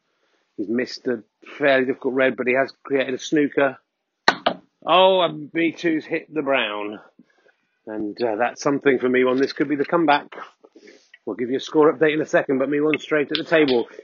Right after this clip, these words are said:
He's potted the red. Going for the brown. He hasn't got the brown. Or has he? Oh, nearly. So me one. Calculating, calculating. Me one, nineteen. Me two, fifty-five. And it's me two's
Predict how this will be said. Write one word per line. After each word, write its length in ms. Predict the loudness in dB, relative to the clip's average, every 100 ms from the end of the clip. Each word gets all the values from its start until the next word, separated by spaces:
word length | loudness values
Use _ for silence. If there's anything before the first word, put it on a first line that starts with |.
| -10
He's 160 | -10 -6
potted 440 | -2 -2 0 0
the 280 | 2 2 -2 0
red. 460 | 4 6 4 0 -18 -20 _ _ _ _ _ _ _ _ _ _ _ _ _ _ _ _ _ _ _ _ _ _ -12
Going 160 | -10
for 80 | -6
the 80 | -4
brown. 480 | -2 0 0 -2 -2 -4 0 -4 -4 -16 -16
He 180 | -14 -16 -12
hasn't 240 | -10 -10
got 140 | -10
the 80 | -8
brown. 400 | -4 -2 -2 -4 -6 _ _ _ _ _ _ _ -10
Or 200 | -2 -2
has 140 | 0
he? 240 | 0 0 -4 _ _ _ _ _ _ _ _ -16
Oh, 220 | -12 -12
nearly. 440 | -10 -10 -12 -16 _ _
So 240 | -8 -6
me 220 | -2 0
one. 320 | 2 2 0 -4 _ _ _ 0
Calculating, 400 | 0 0 -2 0
calculating. 520 | 0 0 -6 -8 -4
Me 100 | -4
one, 260 | -4 -6
nineteen. 640 | -6 -6 -2 0 0 0 -4
Me 280 | -10 -8 -4
two, 260 | -2 -2 -4
fifty-five. 720 | -8 -6 -6 -2 0 0 -2 -4
And 140 | -8
it's 140 | -8
me 200 | -10 -10
two's 420 | -8 -6 -6 -8